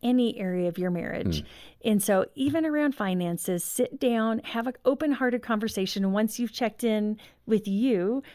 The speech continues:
Speaker 1: "What's going on with me? God, open my heart." And have a conversation about, "I really want to do this with you. Things haven't gone well historically with our finances.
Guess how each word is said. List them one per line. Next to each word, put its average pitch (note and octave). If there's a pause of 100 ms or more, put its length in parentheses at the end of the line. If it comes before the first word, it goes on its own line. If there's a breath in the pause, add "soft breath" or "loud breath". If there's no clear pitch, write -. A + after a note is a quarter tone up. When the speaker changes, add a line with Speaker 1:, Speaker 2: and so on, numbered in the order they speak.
(140 loud breath)
Speaker 1:
"What's G3
going A#3+
on B3
with C#4
me? G3+
God, G3
open A#3
my D4
heart." A3+ (680 loud breath)
And C#4+ (240)
have D4
a D#4
conversation D4+
about, B3
"I A#3+
really C4+ (220 loud breath)
want A3+ (420 soft breath)
to A3
do A3
this G3+
with F#3+
you. F3 (640 soft breath)
Things B3
haven't A#3+
gone A#3+
well F#3+
historically G3+ (180)
with G#3
our G#3
finances. G#3+